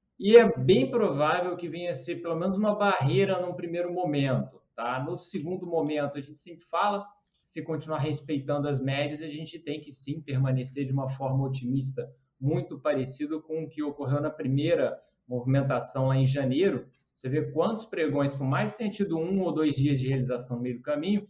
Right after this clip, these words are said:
por todo esse período ele tava fechando acima dessa média mais curta, que aqui seria,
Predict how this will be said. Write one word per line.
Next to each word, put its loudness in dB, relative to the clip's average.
por -4
todo 12
esse 4
período -2
ele 2
tava -4
fechando -6
acima -4
dessa -2
média -2
mais -2
curta, -4
que -8
aqui -4
seria, -2